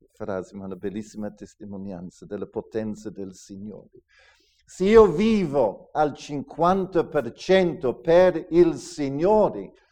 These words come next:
forse ce lo farò. Un piede di qua, un piede di là. Un po' faccio quello che vuole Dio, un po' f-, faccio quello che vuole il diavolo.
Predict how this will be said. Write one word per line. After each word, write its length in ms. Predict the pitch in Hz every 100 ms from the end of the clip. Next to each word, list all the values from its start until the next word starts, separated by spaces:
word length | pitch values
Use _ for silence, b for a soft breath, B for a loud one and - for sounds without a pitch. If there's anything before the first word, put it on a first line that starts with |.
| _
forse 720 | _ - 220 214 190 - 175 175
ce 120 | 170
lo 120 | 156
farò. 580 | - 156 135 101 78 _ _ _ -
Un 200 | 120 117
piede 440 | - 156 135 113
di 160 | 101 104
qua, 360 | - 143 185 - _ _ _ -
un 140 | 135
piede 480 | - 151 147 131 127
di 140 | 127
là. 240 | 113 98 - _ _ _ _ -
Un 120 | 110 -
po' 180 | 156
faccio 400 | 151 160 143 139
quello 220 | 123 135 120
che 120 | 127
vuole 320 | 120 127 127
Dio, 240 | 127 202 202
un 100 | 175
po' 300 | 165 151 139
f-, 340 | 131 147 -
faccio 300 | - 143 139
quello 300 | 131 139 131
che 600 | - 139 127 123 117 117
vuole 800 | 113 127 120 120 117 110 107 107 _ _ _ _ _ _
il 200 | - 117
diavolo. 680 | 107 131 110 90 95 73 82